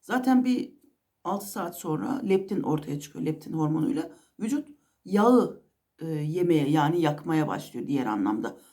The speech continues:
Siz vücudunuza yeni kalori almadığınızda vücut depolanmış olan yağları kullanmaya başlıyor. Fakat yirmi dört saatten sonra bir mucize ortaya çıkıyor. Otofaji dediğimiz süreçte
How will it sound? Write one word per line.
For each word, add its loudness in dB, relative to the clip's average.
Siz -2
vücudunuza -2
yeni 2
kalori -2
almadığınızda -4
vücut -4
depolanmış 0
olan -2
yağları -2
kullanmaya -6
başlıyor. -12
Fakat -6
yirmi 2
dört 0
saatten -6
sonra -10
bir 0
mucize -2
ortaya -6
çıkıyor. -14
Otofaji -4
dediğimiz -2
süreçte -12